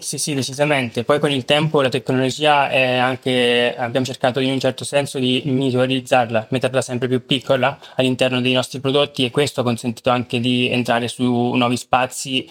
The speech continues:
come i robot aspirapolvere e altri dispositivi, insomma, e fare anche prodotti sempre più leggeri, con meno utilizzo di plastica, sempre più efficienti.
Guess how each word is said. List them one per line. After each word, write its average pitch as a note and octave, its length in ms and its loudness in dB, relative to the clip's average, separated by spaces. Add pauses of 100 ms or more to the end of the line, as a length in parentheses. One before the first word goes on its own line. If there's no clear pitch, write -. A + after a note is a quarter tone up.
(260)
come A#2 380 4
i B2 160 0
robot A#2+ 300 2
aspirapolvere C3 920 0 (220)
e A2 540 2
altri A2+ 280 0
dispositivi, A2+ 480 0
insomma, G#2+ 440 0 (280)
e C3+ 240 -2
fare B2+ 260 2
anche B2+ 220 0
prodotti B2 320 0
sempre A2+ 260 0
più A#2 120 -2
leggeri, C3 560 2
con A#2 180 0
meno A#2 160 2
utilizzo A#2 340 -2
di A#2 100 -2
plastica, A#2+ 640 0 (200)
sempre A#2+ 200 2
più A#2 120 0
efficienti. A#2 760 -2